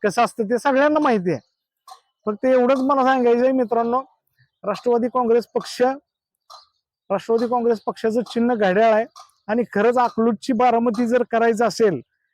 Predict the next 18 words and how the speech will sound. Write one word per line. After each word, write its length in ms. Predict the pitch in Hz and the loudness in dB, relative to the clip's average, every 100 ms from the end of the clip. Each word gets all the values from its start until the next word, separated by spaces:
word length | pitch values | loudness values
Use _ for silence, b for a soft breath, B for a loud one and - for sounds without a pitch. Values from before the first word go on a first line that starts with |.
| _ _ _ - | _ _ _ -6
तर 80 | |
डॉक्टर 280 | 190 202 - | -4 -4 -4
धवलसिंह 440 | 214 185 208 - 247 | -2 0 0 0 0
मोहिते 260 | 240 202 | 0 0
पाटील 300 | 226 220 226 | -2 -2 -2
साहेब 260 | 202 208 214 | -2 -2 0
यांचे 240 | 214 175 | -2 -2
हात 200 | 208 202 | -2 -2
बळकट 340 | 208 202 208 190 | 0 -2 -2 -4
करा 240 | 208 185 120 - - _ _ _ _ - | -2 -2 -2 -12 -20 _ _ _ _ -4
आणि 200 | 170 208 | 0 0
घड्याळ 420 | 170 165 190 220 | 0 0 2 4
या 180 | 226 - | 2 0
चिन्हासमोरील 720 | 214 202 202 196 202 208 214 | -2 0 0 0 0 0 0
बटन 340 | 202 185 196 | -2 -2 0
दाबून 380 | 196 180 185 135 117 _ _ _ _ _ B B B B | 0 0 -4 -6 -12 _ _ _ _ _ B B B B
आमच्या 340 | 165 160 202 226 262 | -6 -4 0 0 -2
सव्वीस 440 | - 196 185 208 | -2 -2 0 -2